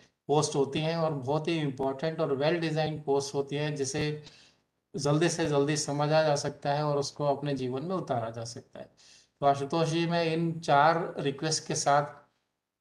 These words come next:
यहीं समाप्त करता हूँ। बाकी सभी वक्तव्य, अ, जो वक्ता थे,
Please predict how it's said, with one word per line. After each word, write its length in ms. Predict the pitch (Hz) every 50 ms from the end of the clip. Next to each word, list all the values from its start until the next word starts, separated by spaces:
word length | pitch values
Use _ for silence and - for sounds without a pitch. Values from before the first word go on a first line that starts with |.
| _ _ _ _ _ _ _ _ _ _ _ _ _ _ _ _ _ 151
यहीं 220 | 139 135 143 160
समाप्त 480 | 160 - - 143 139 143 143 147 - -
करता 280 | 151 143 131 - 156
हूँ। 180 | 156 170 185 170
बाकी 340 | 147 127 - - - 151 143
सभी 420 | - - 139 131 139 147 151 151
वक्तव्य, 720 | 143 135 131 - - 143 139 139 143 139 - - _ - 160
अ, 160 | 143 139 135
जो 240 | 127 135 143 135 127
वक्ता 360 | 127 123 - - 160 160 160
थे, 200 | 151 139 135